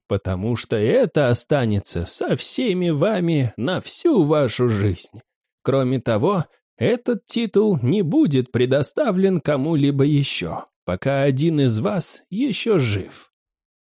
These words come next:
Вот почему всем вам нужно усердно работать над совершенствованием и стараться прожить дольше. Тогда эта слава останется со всеми вами в течение более длительного периода времени".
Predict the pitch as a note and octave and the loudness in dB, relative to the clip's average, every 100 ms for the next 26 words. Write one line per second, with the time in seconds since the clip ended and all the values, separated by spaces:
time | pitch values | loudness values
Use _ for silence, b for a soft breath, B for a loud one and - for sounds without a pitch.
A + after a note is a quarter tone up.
0 | _ B2+ E3+ F#4 - - - C#3 - B2+ | _ -6 0 2 2 -4 -4 -2 0 0
1 | D#3 G#3+ A#2 - C3+ A#2+ A#2+ C#4+ D3+ B2+ | 2 0 -2 -2 -2 0 0 0 0 -2
2 | D4 D4 F3 A3 A3 F#3+ - D4 D#3 C#3+ | 0 0 0 0 0 -2 -2 -2 -2 -2
3 | E3 D3+ B2+ G#3 C4 F3+ F3 - - B2+ | 0 0 2 2 0 2 0 0 -4 -2
4 | G3 - G3 G3 F#3+ - D4 A3+ A#2 - | -2 -2 0 2 0 0 -2 0 -2 -4
5 | A#2+ A2+ G2+ F#2 - - A2 G#2+ - E2 | 0 0 0 -6 -14 -6 -4 -4 -4 -4
6 | G2 G#3+ A3+ - G#3 - E3 A#2 F3+ F#3 | -2 -2 -4 -2 -2 0 0 2 0 -2
7 | G#2+ C3+ F#3+ A2 F2+ - - - - _ | -4 0 2 0 -2 -6 -8 -12 -16 _
8 | _ _ _ A#2+ G#2 G2 B3+ G#3+ C3+ C3+ | _ _ _ -2 0 0 2 2 2 2
9 | B2 - G#2+ B2 F3+ F#3 E3 - A#3 F#3 | 0 -2 -2 0 2 2 0 -2 -2 0
10 | F3 - E3+ - C#3+ - F3 E3 B2+ A#2 | -2 -2 -4 -2 -4 -4 -2 -2 -2 -2
11 | G#3+ D4 D3+ A#2 G2 - - B3 C3 - | -2 0 2 0 -2 -8 -4 -2 -2 -4
12 | G#3+ F3 E3+ D3 C#3 F4+ C#4+ C3 A2+ A#2 | -4 -2 -2 -2 0 0 2 2 2 0
13 | B2+ A#3+ A#3+ F3+ F3 E3 D#3+ C#3 - A#2 | 0 0 0 0 0 0 2 0 2 2
14 | C#3 C3 C3 B2 A#2+ F#3+ G#3+ G2+ F2 D2+ | 4 4 2 2 2 2 2 0 -4 -12
15 | - - | -18 -20